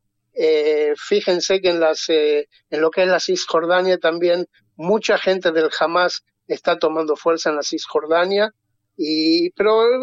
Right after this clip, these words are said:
no tiene fuerza, no tiene fuer-, lamentablemente, lamentablemente, porque muchos israelíes sí pensamos que podrían hacer algo con la autoridad palestina,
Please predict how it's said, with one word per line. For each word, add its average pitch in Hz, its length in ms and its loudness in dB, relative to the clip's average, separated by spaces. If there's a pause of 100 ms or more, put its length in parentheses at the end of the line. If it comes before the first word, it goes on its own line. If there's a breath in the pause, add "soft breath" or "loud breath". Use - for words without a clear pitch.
(180)
no 285 220 0
tiene 370 240 2
fuerza, - 480 0
no 160 120 -2
tiene 214 200 0
fuer-, - 220 -2 (120 loud breath)
lamentablemente, 277 1000 2 (440)
lamentablemente, 214 600 0
porque 165 200 -2
muchos 233 380 -2
israelíes 208 640 0 (160 soft breath)
sí - 240 -2
pensamos 196 480 0
que 165 120 -4
podrían 175 380 0
hacer 170 220 0
algo 175 240 2
con 156 120 0
la 151 60 0
autoridad 151 440 0
palestina, 175 580 -2